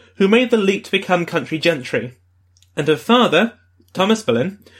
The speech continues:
made the next step to become an influential man at the royal court. The family wealth very much helped Thomas along, as did his intellect.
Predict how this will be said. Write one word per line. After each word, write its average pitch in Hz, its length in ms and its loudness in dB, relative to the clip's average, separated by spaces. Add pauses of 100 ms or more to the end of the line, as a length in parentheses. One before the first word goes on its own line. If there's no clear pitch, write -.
(140)
made 185 160 2
the 180 80 0
next 226 260 0
step 175 280 0
to - 60 -10
become 180 200 2
an 180 80 0
influential 170 600 0
man 131 300 -2
at 135 200 -6
the 151 80 2
royal 127 240 2
court. - 480 -2 (460)
The - 80 -14
family 254 320 4
wealth 196 360 2
very 175 360 0
much 170 220 -2
helped 165 240 -4
Thomas 147 460 -2
along, 123 440 -4 (100)
as 147 220 -4
did 143 120 -2
his 143 120 -2
intellect. 175 600 -4